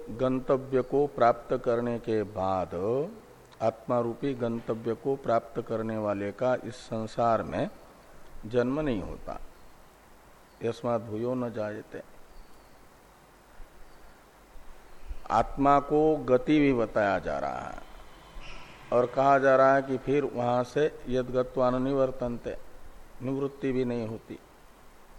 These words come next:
लेकिन ये देखा जाता है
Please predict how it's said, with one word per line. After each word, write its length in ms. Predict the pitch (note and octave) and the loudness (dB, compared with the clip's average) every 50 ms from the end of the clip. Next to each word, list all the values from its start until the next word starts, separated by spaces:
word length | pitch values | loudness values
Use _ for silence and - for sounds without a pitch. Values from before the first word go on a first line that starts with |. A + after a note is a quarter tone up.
| - - - - - - - - - - - - - - - - - - - - - - - - - - - - - - - - - - - - - - - - - - - - - - - - - - - - | -10 -8 -8 -6 -6 -8 -8 -10 -12 -14 -16 -18 -18 -20 -20 -18 -18 -18 -16 -18 -18 -18 -18 -18 -18 -20 -20 -20 -20 -20 -20 -16 -14 -12 -12 -12 -12 -12 -12 -10 -10 -10 -10 -10 -12 -12 -12 -12 -12 -10 -8 -2
लेकिन 500 | - B2 C3 B2+ - D3+ D3+ D#3 D#3+ - - - - - - - - - - - - - | 0 0 0 2 2 0 0 0 0 -4 -6 -10 -12 -10 -8 -8 -6 -6 -8 -10 -6 -2
ये 160 | B2 C3 C#3 C#3 | 2 4 4 4
देखा 440 | C3+ C3+ C3 B2+ - - C#3+ C#3 | 4 4 2 2 2 2 4 4
जाता 460 | C3+ C3+ C3 B2+ B2+ - C3+ B2+ B2+ B2 | 6 4 4 4 4 4 4 4 4 4
है 320 | A#2+ A#2+ A#2 C3+ E3+ A3+ | 4 2 2 0 0 -4